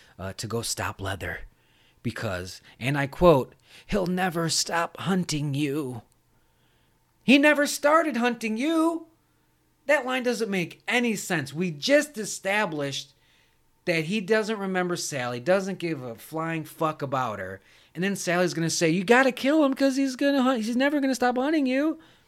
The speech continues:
He'll forever try to find you," which is a bold-faced lie. We just established that. Another rewrite would have been great, is all I'm saying.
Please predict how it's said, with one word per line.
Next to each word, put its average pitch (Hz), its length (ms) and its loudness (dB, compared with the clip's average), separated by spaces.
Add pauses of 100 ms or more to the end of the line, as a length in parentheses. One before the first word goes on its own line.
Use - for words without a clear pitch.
(120)
He'll 302 220 2 (160)
forever 277 440 2
try 269 220 2
to 277 80 -2
find 320 420 0
you," 151 320 0 (280)
which 220 200 -2
is 220 160 0
a 214 80 2
bold-faced 214 680 -2
lie. 185 200 -2
We 170 160 -4
just 165 380 -12
established 190 680 -12
that. 180 220 -6 (280)
Another 190 400 0
rewrite 101 560 2
would 85 140 -4
have 76 100 -8
been 78 220 -4
great, - 360 -10 (880)
is 101 160 -4
all 85 200 -6
I'm - 120 -12
saying. - 360 -14